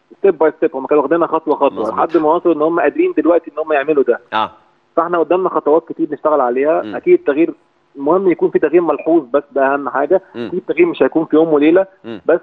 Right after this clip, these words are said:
Speaker 1: على الاقل يكون في عمل على التغيير. زي ما قلت لحضرتك ان رابطه السنه اللي فاتت كانت شغاله بشكل جيد،
Speaker 2: أيوة.
Speaker 1: فان شاء الله نستكمل عمل الرابطه، وان شاء
Speaker 2: مم.
Speaker 1: الله يكون في تطور ملحوظ الموسم ده باذن الله مع الاعضاء الجداد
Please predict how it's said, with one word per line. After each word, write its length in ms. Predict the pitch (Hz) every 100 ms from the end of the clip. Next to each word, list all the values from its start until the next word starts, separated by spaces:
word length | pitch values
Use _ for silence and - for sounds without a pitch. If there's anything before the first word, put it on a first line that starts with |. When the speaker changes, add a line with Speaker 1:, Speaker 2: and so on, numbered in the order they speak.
| 139
Speaker 1:
على 200 | 135 143
الاقل 260 | 170 175
يكون 220 | 151 160 151
في 80 | 143
عمل 260 | 139 147
على 80 | 120
التغيير. 280 | 120 120 127
زي 100 | 160
ما 60 | 160
قلت 140 | 165
لحضرتك 320 | 139 160 160
ان 140 | 135 131
رابطه 180 | 151
السنه 120 | - 151
اللي 100 | 143
فاتت 180 | -
كانت 220 | 147 127 -
شغاله 240 | 123 151
بشكل 280 | - 147 139
جيد، 260 | 143 165 185 -
Speaker 2:
أيوة. 200 | 107 90 _ -
Speaker 1:
فان 160 | 127 120
شاء 160 | 165
الله 180 | 160 156
نستكمل 520 | 156 - 160 - 127
عمل 320 | 117 135 139 120
الرابطه، 360 | 117 143 -
وان 220 | 175 170
شاء 100 | 175
Speaker 2:
مم. 60 | 180
Speaker 1:
الله 120 | 175
يكون 220 | 165 170
في 100 | 160
تطور 320 | - - 165 156
ملحوظ 360 | 135 147 147
الموسم 360 | 127 135 139 123
ده 80 | 131
باذن 260 | 135 135
الله 240 | 127 123 139
مع 200 | 127 113
الاعضاء 360 | 110 113 131
الجداد 300 | 120 117 123